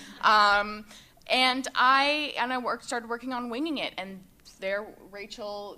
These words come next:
came on board, and then we, Frank said, "I've got an idea for a dance so-, show. You two go away and, and come up with something." And we said, "All right, <laughs> we'll try." And then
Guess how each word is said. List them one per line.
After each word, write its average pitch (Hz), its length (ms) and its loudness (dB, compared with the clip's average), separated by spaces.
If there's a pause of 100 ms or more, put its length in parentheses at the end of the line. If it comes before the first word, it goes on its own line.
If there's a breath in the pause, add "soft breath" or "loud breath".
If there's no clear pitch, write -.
came 214 220 -12
on 208 160 -10
board, 196 300 -10
and 196 120 -12
then 185 220 -12
we, 185 200 -16
Frank - 420 -4
said, 180 340 -4 (300)
"I've 370 180 -8
got 311 120 -6
an 226 140 -6
idea 185 240 -10
for 226 140 -10
a 226 40 -10
dance 254 280 -10
so-, 165 320 -10
show. 165 240 -12
You 233 240 -10
two 285 180 -10
go 196 200 -6
away 165 320 -6
and, 190 200 -16 (180)
and 196 340 -16 (400)
come 247 140 -4
up 247 140 -4
with 220 100 -10
something." 151 380 -12
And 170 80 -14
we 180 80 -14
said, 165 220 -14
"All 330 180 -14
right, 277 840 -16 (100)
<laughs> - 220 -20
we'll 294 240 -2
try." 330 580 2 (160)
And 214 140 -14
then 202 200 -14